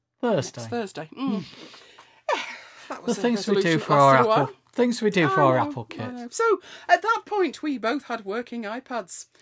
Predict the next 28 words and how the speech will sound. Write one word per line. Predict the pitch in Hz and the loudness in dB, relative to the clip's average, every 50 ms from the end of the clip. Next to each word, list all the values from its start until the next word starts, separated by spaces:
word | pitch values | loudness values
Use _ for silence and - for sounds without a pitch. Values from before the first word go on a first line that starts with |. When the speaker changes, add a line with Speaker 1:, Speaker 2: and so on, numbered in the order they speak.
| _ _ - - - | _ _ -20 -18 -12
Speaker 2:
and | - | -10
it | 247 240 - | -10 -10 -8
was | 247 233 226 | -8 -6 -4
on | 208 240 262 247 | -4 -4 -4 -6
to | - - 233 220 _ _ _ _ _ | -6 -8 -10 -10 _ _ _ _ _
software | - - - 240 240 240 - - 233 233 233 233 233 | -14 -10 -4 -4 -6 -6 -6 -10 -6 -4 -4 -2 -4
must-haves. | 233 226 233 247 247 - - - - 226 196 165 160 - - - - - - _ _ _ _ _ _ _ _ _ - | -4 -6 -6 -8 -8 -10 -14 -8 -6 -6 -6 -6 -8 -14 -14 -14 -14 -14 -16 _ _ _ _ _ _ _ _ _ -16
And, | 202 208 208 208 196 - | -14 -12 -12 -12 -12 -10
uh, | 202 196 - - | -8 -8 -8 -8
I | 185 180 | -10 -16
think | _ - - 359 392 294 - - | _ -10 -8 -8 -8 -8 -10 -10
my | 294 302 294 277 | -10 -8 -8 -10
first | - _ _ - 294 294 294 294 - - - | -10 _ _ -6 -4 -4 -4 -4 -8 -12 -14
one | 254 240 233 226 220 | -10 -10 -10 -10 -10
had | 202 220 220 220 _ - | -12 -12 -12 -14 _ -16
to | - - | -18 -18
be, | - 233 226 220 208 170 151 151 170 190 214 _ _ - - _ - | -12 -10 -10 -8 -6 -8 -8 -8 -10 -14 -16 _ _ -20 -20 _ -4
wasn't | 214 294 - 440 320 | -4 -4 -4 -6 -12
the | 339 311 | -14 -12
first | - 359 370 339 - | -12 -12 -12 -12 -12
one | - 320 311 | -12 -10 -10
I | 285 294 | -10 -10
bought | 285 - 294 277 240 185 147 - | -12 -10 -8 -6 -6 -6 -6 -8
because | - 202 - 202 180 | -12 -16 -14 -14 -14
I | 175 170 | -12 -10
already | 190 254 311 311 330 269 | -10 -8 -8 -10 -12 -12
had | - - 285 277 | -12 -12 -14 -12
it. | 196 - - _ - - | -14 -18 -18 _ -20 -20